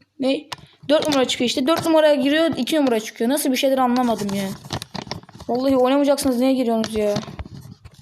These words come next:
Bunlar bence kız arıyor. Kız. Evet. Beyler ben Gronus'umu atlayacağım. Siz nereye atlayacaksınız bilmiyorum ama. Bilmiyorum, per yerde falan atlayacak. Abi oraya adam atlar ya. Orayı temizleyebilirim aslında ama.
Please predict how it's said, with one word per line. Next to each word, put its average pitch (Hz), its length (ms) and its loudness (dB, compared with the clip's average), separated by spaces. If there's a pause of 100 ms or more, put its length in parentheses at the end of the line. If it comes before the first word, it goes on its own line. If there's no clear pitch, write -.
(540)
Bunlar 247 180 0
bence 262 160 0
kız 240 200 -4
arıyor. 202 280 0
Kız. - 420 -14 (3500)
Evet. - 500 -8 (1400)
Beyler 285 420 4
ben 294 260 2 (360)
Gronus'umu 269 460 0
atlayacağım. 233 640 0
Siz 247 200 -4
nereye 254 180 2
atlayacaksınız 226 440 -4
bilmiyorum 226 320 0
ama. 208 220 -2 (220)
Bilmiyorum, 240 240 -4
per 214 240 -2
yerde 214 200 0
falan 214 200 -4
atlayacak. - 260 -14
Abi 254 220 0
oraya 233 280 2
adam 226 180 -2
atlar 202 340 -6
ya. 196 200 -2
Orayı 214 180 -2
temizleyebilirim 214 760 -2
aslında 226 380 -10
ama. 220 180 -8